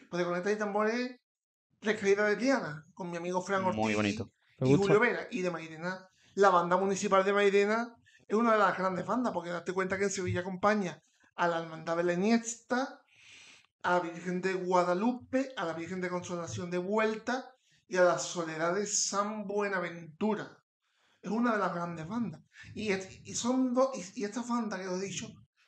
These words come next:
Speaker 1: no cobran, por decir, media horita más y te cobro. No, porque yo no tengo la culpa.
Speaker 3: Porque van de corazón, ¿no?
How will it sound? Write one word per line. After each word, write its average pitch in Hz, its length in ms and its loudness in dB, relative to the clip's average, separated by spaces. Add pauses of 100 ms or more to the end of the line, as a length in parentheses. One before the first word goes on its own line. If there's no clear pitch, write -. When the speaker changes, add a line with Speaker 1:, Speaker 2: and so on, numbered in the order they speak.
(120)
Speaker 1:
no 196 240 -4
cobran, 202 520 0
por 180 140 -2
decir, 180 440 0 (340)
media 180 400 -2
horita 170 300 -8
más 170 240 -8 (440)
y - 160 -8
te 180 140 -8
cobro. 151 480 -12 (100)
No, 175 380 -12 (280)
porque 156 220 -10
yo 170 80 -10
no 202 100 -8
tengo 165 220 -10
la 151 120 -10
culpa. 214 360 -10
Speaker 3:
Porque 131 220 4
van 131 160 12
de 139 80 6
corazón, 135 480 -2
¿no? 165 180 -8